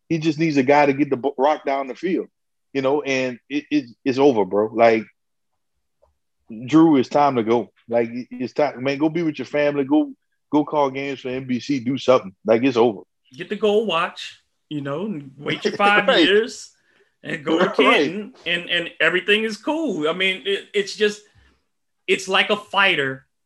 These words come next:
Speaker 2: who, who wants to stay in the ring, and it's like, but you can't protect yourself anymore. People will look at some of the games and they'll say, "But look, he still got it." And it's like, any
Speaker 1: Dude.
Speaker 2: great player can get it up for a game or two.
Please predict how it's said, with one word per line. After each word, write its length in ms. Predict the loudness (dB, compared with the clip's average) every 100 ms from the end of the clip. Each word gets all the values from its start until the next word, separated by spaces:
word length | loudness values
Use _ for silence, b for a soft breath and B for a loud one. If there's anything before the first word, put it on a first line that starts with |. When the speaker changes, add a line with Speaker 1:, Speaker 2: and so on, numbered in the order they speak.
| _ _ _ _ _ _ _
Speaker 2:
who, 480 | -14 -10 -8 -6 -6
who 380 | -8 -10 -10 -10
wants 220 | -10 -10
to 100 | -12
stay 280 | -4 -2 -2
in 100 | -4
the 80 |
ring, 320 | -4 -4 -4 -4
and 100 | -6
it's 120 | -6
like, 240 | -6 -8
but 180 | -12 -12
you 80 | -14
can't 300 | -12 -10 -10
protect 400 | -12 -8 -8 -10
yourself 360 | -14 -14 -14
anymore. 480 | -18 -20 -20 -20 -20 _ _ _ _ _ _ _
People 340 | -2 0 0 0
will 120 | 2
look 200 | 0 -2
at 120 | -4
some 220 | 0 0
of 60 | 2
the 80 | 0
games 400 | -2 -4 -4 -6
and 80 |
they'll 80 | -6
say, 180 | -6 -6
"But 120 | -4
look, 220 | 0 0
he 80 | 0
still 280 | -6 -2 0
got 260 | 2 0 0
it." 120 | -2
And 120 | -4
it's 160 | -6 -6
like, 300 | -6 -6 -12 _ _ _ _ _ _ _ -2
any 240 | 2 4
Speaker 1:
Dude. 100 | 6
Speaker 2:
great 240 | 6 4 0
player 360 | -2 0 0
can 240 | -2 -8 -8
get 220 | -4 -2
it 100 | 0
up 240 | 0 -2
for 200 | -6 -4 -4
a 60 |
game 300 | -4 -4 -4
or 60 | -8
two. 240 | -12 -18